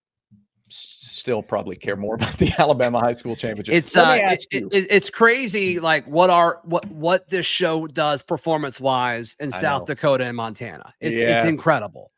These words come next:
Speaker 1: All right,
Speaker 2: It's
Speaker 1: fine.
Speaker 2: incredible. I'll take
Speaker 1: Fine.
Speaker 2: South Dakota State.
Speaker 1: Fine, fine. Would you rather watch, all right, you have to sit down and watch one of these things for three hours, okay?
Speaker 2: Okay.
Speaker 1: Would you
Speaker 2: Okay.
Speaker 1: rather watch the F C S National Championship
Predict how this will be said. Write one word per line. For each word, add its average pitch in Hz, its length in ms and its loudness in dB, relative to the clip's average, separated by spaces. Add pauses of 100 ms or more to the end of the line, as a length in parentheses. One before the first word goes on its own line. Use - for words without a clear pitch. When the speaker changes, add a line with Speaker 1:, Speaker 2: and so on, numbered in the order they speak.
Speaker 1:
All 143 120 6
right, 107 220 2
Speaker 2:
It's 156 180 -6
Speaker 1:
fine. 135 120 -2
Speaker 2:
incredible. 101 460 -6 (180)
I'll 185 140 6
take 208 180 2
Speaker 1:
Fine. 202 100 -8
Speaker 2:
South 185 240 2
Dakota 170 400 -2
State. - 460 -10 (140)
Speaker 1:
Fine, 110 720 -2 (200)
fine. 107 380 -4
Would 156 260 0
you 190 120 -6
rather 165 420 2
watch, 110 420 -4
all 127 100 0
right, 131 160 -2
you 127 140 -8
have - 460 -4
to 202 80 -4
sit - 260 -4
down 160 220 0
and 143 100 -6
watch 135 320 -2
one 127 240 -2
of 185 80 -4
these 175 300 -8
things 117 580 -8 (340)
for 143 140 -4
three 131 320 -6
hours, - 500 -8 (280)
okay? 117 280 0
Speaker 2:
Okay. 143 180 -4 (240)
Speaker 1:
Would 113 120 -8
you 120 120 -6
Speaker 2:
Okay. 120 100 0
Speaker 1:
rather 151 280 4
watch 120 600 -4 (320)
the 107 140 -4
F 127 140 0
C 151 220 -4
S 147 220 -2
National 139 400 -10
Championship 101 800 -12